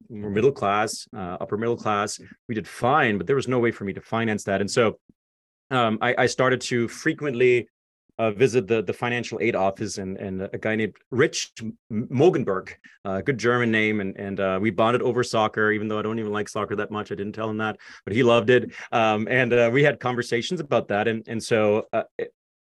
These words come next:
I think had I gone to, you know, Boise State, Michigan State, any of these schools, there's no way I would have gotten the kinds of scholarships I got, right? 'Cause they're public universities, but, but Hillsdale being a private school, um, they felt like I was a good fit for the college.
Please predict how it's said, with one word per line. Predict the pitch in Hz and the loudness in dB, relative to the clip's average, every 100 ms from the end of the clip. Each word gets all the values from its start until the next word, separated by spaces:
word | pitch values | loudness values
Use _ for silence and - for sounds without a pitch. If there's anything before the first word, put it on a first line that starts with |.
| - - | -8 -2
I | 135 | 0
think | 170 160 | 2 0
had | 147 | 2
I | 135 | 2
gone | 165 135 135 | 2 2 0
to, | - 123 120 | -2 -4 -2
you | 117 | -2
know, | 107 | -2
Boise | 95 117 117 | 0 0 0
State, | - 120 104 | 0 0 0
Michigan | 107 - 127 | -6 -6 -4
State, | 113 117 | -2 2
any | 175 | 4
of | 214 | 4
these | 143 104 | 4 -4
schools, | - 175 131 - _ _ _ | -2 0 0 -2 _ _ _
there's | 180 175 | -2 0
no | 160 165 | 2 4
way | 156 165 | 4 4
I | |
would | 156 131 | 4 2
have | 120 | 0
gotten | 131 123 | -4 -6
the | 113 | -8
kinds | 117 113 | -8 -8
of | 95 | -8
scholarships | - 139 - - | -8 -8 -10 -16
I | 73 | -14
got, | - | -14
right? | 107 120 | -12 -12
'Cause | - - | -12 -6
they're | 127 | -4
public | - 123 117 | -2 -4 -4
universities, | 110 107 - 107 95 - | -6 -6 -6 -6 -8 -2
but, | 120 - - _ | -2 -2 -12 _
but | 120 | 0
Hillsdale | 117 180 - | 2 2 2
being | 120 120 | 0 0
a | 110 | -4
private | - 117 101 - | -2 -2 -2 -6
school, | - 202 - - - _ | -4 0 -2 -4 -20 _
um, | - 107 101 107 _ - | 0 0 0 -6 _ -16
they | 92 117 127 160 175 | -2 2 4 2 0
felt | 175 - 123 127 | -4 -4 -2 0
like | 135 123 - | 0 0 0
I | 110 | -2
was | 131 135 | 0 -2
a | |
good | 117 135 131 | -4 -2 -2
fit | - - 107 - - _ _ _ _ _ _ | -6 -4 -2 -4 -20 _ _ _ _ _ _
for | - 117 107 | -6 0 0
the | 98 | 0
college. | - - 160 107 98 101 | -4 -2 0 2 0 -6